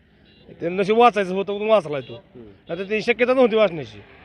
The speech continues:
Speaker 1: अशी घटना इतकी भयानक होती ही.
Speaker 2: आता आपण जर गेलो त्या स्पॉटवर तर दिसते का सगळं?
Speaker 1: आज लगेच हे न-, हा हे असं दिसतंय. आपण तिथं मशीनचं जागेवर सोडलेलं आहे.
Speaker 2: गाडी जाते का आमची तिथं?
Speaker 1: गाडी जाते, आहो,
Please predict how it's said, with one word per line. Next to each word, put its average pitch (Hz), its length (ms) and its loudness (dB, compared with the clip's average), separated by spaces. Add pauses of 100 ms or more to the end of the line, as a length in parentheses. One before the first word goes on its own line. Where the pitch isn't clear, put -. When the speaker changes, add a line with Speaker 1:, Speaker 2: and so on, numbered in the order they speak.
(580)
Speaker 1:
अशी 226 460 0
घटना 226 340 -2
इतकी 233 240 -6
भयानक 233 280 2
होती 233 180 -6
ही. 190 80 -2
Speaker 2:
आता 196 180 -2
आपण 196 220 -2
जर 208 60 4
गेलो 196 260 4
त्या 190 160 0
स्पॉटवर 170 400 -4
तर 170 60 -8
दिसते 208 260 -4
का 233 80 -2
सगळं? 156 200 -6
Speaker 1:
आज 196 300 -6
लगेच 226 480 0
हे 214 140 -2
न-, 226 100 -6
हा 208 200 -4
हे 240 80 4
असं 226 240 2
दिसतंय. 202 340 -8 (320)
आपण 196 240 -4
तिथं 233 120 -2
मशीनचं 247 420 -2
जागेवर 233 240 0
सोडलेलं 160 340 -8
आहे. 110 60 -12
Speaker 2:
गाडी 165 200 -4
जाते 196 180 -4
का 247 60 -2
आमची 156 160 -4
तिथं? 120 160 -4
Speaker 1:
गाडी 196 160 -4
जाते, 226 440 0
आहो, 226 340 0